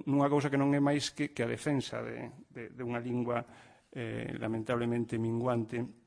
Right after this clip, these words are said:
por moitísimos motivos que, que non imos, eh, recordar aquí, non?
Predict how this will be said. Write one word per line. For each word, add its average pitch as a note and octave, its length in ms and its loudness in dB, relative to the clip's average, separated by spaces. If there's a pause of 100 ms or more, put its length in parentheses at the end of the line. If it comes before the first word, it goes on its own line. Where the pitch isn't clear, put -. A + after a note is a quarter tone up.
(380)
por A2 240 -10
moitísimos A#2 960 -6
motivos A#2 480 -10
que, A#2+ 320 -12 (400)
que - 80 -16
non A#2+ 160 -2
imos, A2+ 560 -6
eh, A#2 480 -8 (480)
recordar A#2 400 -8
aquí, - 240 -12
non? B2 240 -4